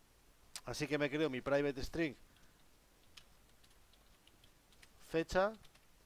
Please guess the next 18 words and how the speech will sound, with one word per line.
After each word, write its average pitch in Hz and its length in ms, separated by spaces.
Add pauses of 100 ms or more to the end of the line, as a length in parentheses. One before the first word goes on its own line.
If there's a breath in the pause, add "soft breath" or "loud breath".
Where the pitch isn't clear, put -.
(1400 loud breath)
mi 131 180
private 160 600
int, 156 260 (2500)
tmin 185 580 (760)
y 131 100
tmax, 113 520
¿vale? 160 300 (1300)
Esto 107 220
se 104 80
entiende 101 260
lo 104 120
que 147 220
es. 214 140 (840 soft breath)
Y 196 100
me 196 100
fabrico 151 360
mi 143 100
constructor. 104 560